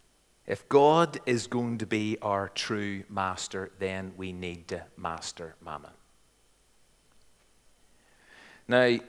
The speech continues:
this one verse that I have, I've shared, it does stand alone.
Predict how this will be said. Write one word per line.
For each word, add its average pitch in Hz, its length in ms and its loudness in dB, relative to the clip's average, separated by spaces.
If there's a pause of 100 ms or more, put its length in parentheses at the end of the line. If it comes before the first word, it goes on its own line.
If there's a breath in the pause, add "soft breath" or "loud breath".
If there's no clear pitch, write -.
this 175 420 6 (100)
one 135 440 6
verse 117 580 6
that 107 200 -2
I 107 200 4
have, 98 360 -2 (100)
I've 98 160 -8
shared, 95 540 -2 (1120)
it - 160 -2
does 147 260 10
stand 120 400 6
alone. 131 380 2